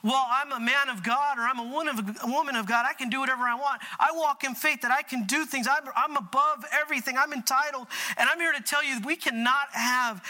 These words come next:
a calloused heart this evening. We need to have a heart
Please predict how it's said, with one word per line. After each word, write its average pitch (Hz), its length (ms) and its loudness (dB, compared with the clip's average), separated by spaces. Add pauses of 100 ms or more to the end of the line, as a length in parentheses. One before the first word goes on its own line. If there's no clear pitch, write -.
(160)
a 208 80 4
calloused 254 500 0
heart 247 520 0 (300)
this 247 240 2
evening. 233 440 -2
We 311 100 2
need 311 140 0
to 247 80 -2
have 240 180 0
a 208 60 -2
heart 254 340 0